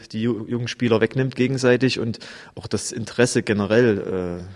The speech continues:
äh, ist, äh, abgeflacht an Fußball, Vereinssport generell. Die Interessen sind anderweitig jetzt, äh,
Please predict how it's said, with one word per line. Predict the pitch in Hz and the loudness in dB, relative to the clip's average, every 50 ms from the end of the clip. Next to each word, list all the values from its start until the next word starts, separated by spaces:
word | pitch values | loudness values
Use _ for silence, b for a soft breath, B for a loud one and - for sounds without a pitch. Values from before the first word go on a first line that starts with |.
| b b b b - - | b b b b -20 -18
äh, | |
ist, | - - - - - - | -14 -12 -12 -10 -10 -10
äh, | - - - | -10 -8 -6
abgeflacht | - - - - - 90 - - 98 98 98 - - - | -6 -6 -6 -6 -10 -12 -6 -4 -2 -2 -2 -4 -6 -8
an | 92 92 95 | -8 -6 -4
Fußball, | - 117 113 110 - - 101 101 101 | -2 -2 -2 -2 0 0 0 0 0
Vereinssport | - - - 92 107 113 113 - - - - 110 104 104 - - - | -2 -4 -4 -2 -2 -2 -2 -4 -6 -4 -2 -2 -2 -2 -2 -6 -8
generell. | - 92 95 95 98 98 95 101 | -8 -6 -4 -4 -2 -2 -2 -2
Die | 98 101 104 | -4 -4 -4
Interessen | 98 95 98 - 110 107 - 113 101 B B B B B B B B B B B | -4 -4 -6 -6 -6 -4 -4 -6 -8 B B B B B B B B B B B
sind | - - - 87 85 80 - | -18 -16 -14 -12 -12 -10 -6
anderweitig | 101 104 101 90 92 90 87 - 92 - | -4 -4 -2 -2 -2 -4 -4 -4 -6 -4
jetzt, | - 90 87 - - - - - | -4 -6 -6 -6 -8 -8 -6 -8
äh, | 98 90 87 | -8 -8 -8